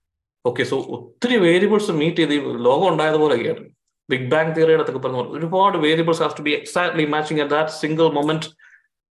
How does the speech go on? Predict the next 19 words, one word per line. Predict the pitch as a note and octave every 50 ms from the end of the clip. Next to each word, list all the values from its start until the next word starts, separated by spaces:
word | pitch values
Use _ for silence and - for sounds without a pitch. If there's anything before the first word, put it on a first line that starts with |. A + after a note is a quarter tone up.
| - C3+
and | C3+ B2+ C3
something | B2+ B2 A#2+ A#2
happened. | A#2 G#2+ A2 A2 - - - - _ _ _ _ _ _ _ - _ _ -
അപ്പൊ | B2 B2+ C3+
ആ | D#3
ഒരു | F3+ E3+
സിംഗിൾ | D#3+ E3 D#3 D#3+ F3 G3 F#3+
മൊമെന്റിന് | F3 D#3+ D#3 D#3+ E3 E3 E3 F3
വേണ്ടി | F3 F3 F3 E3
നമ്മൾ | D#3+ D3+ D3+ D3
ഇങ്ങനെ | D3 D3 D3+ D3+
നടക്കുക, | D3 C#3 B2+ C3 B2 C3+ A#2+
അത് | A#2+ - - B2
ചിലപ്പോൾ | B2+ C3+ C#3 D#3+ D#3+
അവസാനം | D3+ - E3 E3 E3
നമുക്ക് | D#3+ D#3+ D#3+ F3+
കുറെ, | E3 D#3 D#3 F3 F#3 F#3
ഇപ്പൊ | E3+ - - - - _ - B2+
നമ്മളിങ്ങനെ | B2 B2 C#3+ E3 E3+ F3 F3+ F#3 F#3+ G3 G3 G#3 G#3 G#3 G3+ - -